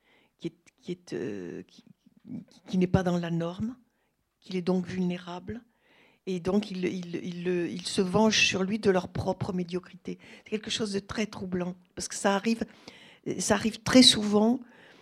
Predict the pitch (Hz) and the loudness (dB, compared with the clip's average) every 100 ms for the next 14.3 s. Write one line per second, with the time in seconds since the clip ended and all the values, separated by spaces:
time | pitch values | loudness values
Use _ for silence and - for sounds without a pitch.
0 | _ _ 220 196 - 196 185 185 185 190 | _ _ 2 2 0 2 4 4 2 6
1 | 202 214 180 214 208 208 160 - 190 185 | 8 6 8 6 6 2 -6 -6 -8 -2
2 | 180 196 185 185 190 185 - _ _ 165 | 10 10 10 6 2 -2 -6 _ _ -20
3 | 160 151 160 147 127 135 95 82 - - | -20 -6 -4 -4 -4 -6 -4 -4 -4 -6
4 | - - - - - - - - - 156 | -8 -10 -12 -12 -12 -10 -8 -2 -2 -2
5 | 156 190 180 160 165 185 - 196 226 247 | 4 6 6 4 4 4 0 2 4 2
6 | 247 254 - - - - _ 170 170 165 | 0 -6 -18 -20 -20 -20 _ 4 6 4
7 | 147 135 92 - 50 76 - - 98 82 | 2 2 0 -4 -8 -8 -4 -2 -2 -4
8 | 80 107 107 92 82 - - - - - | -6 -8 -8 -10 -12 -16 -12 -10 -8 -10
9 | - - 180 160 160 135 80 - - - | -10 -4 -2 -2 -4 -4 -6 -8 -12 -16
10 | - _ - - _ _ _ _ _ 190 | -18 _ -20 -20 _ _ _ _ _ 8
11 | 202 202 - 220 233 202 196 196 180 175 | 8 10 10 10 10 8 6 6 4 0
12 | 190 196 190 185 185 - 180 247 226 190 | 4 6 6 4 0 -2 -4 -2 0 -2
13 | - - 196 202 208 190 180 180 170 175 | -6 0 4 6 4 2 0 0 0 -4
14 | 170 - | -6 -12